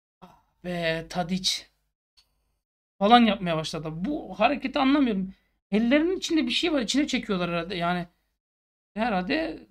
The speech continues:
dumanı çıkan bir şey çekiyorlardır diye düşünüyorum. Şimdi Szymański Fenerbahçe'de başarılı olmak, Şampiyonlar Ligi'nde katılmak istiyor. Feyenoord'da Şampiyonlar Ligi'nde oynayamadı ama Fenerbahçe ile başarabilir. Kulüp için bir numaralı hedef Türkiye şampiyonluğunu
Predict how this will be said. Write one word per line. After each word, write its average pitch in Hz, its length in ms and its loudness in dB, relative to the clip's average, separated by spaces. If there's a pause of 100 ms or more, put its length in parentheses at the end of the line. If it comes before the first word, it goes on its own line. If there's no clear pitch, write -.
dumanı 247 300 6
çıkan 277 300 0
bir 269 60 0
şey 294 200 0
çekiyorlardır 185 640 -2
diye 175 100 -10
düşünüyorum. 156 420 -8 (420)
Şimdi 269 260 6
Szymański 226 680 0
Fenerbahçe'de 214 520 2
başarılı 170 320 -2
olmak, 147 200 -4
Şampiyonlar 196 500 2
Ligi'nde 196 460 -2 (280)
katılmak 202 400 0
istiyor. 233 400 -4 (420)
Feyenoord'da 247 420 4
Şampiyonlar 202 460 0
Ligi'nde 202 240 0
oynayamadı 185 500 0
ama 185 120 2
Fenerbahçe 190 480 -2
ile 180 140 -2
başarabilir. 151 540 -6 (420)
Kulüp 330 200 8
için 220 220 0
bir 285 140 6
numaralı 202 340 4
hedef 240 280 -4 (500)
Türkiye 311 280 2
şampiyonluğunu 180 840 -2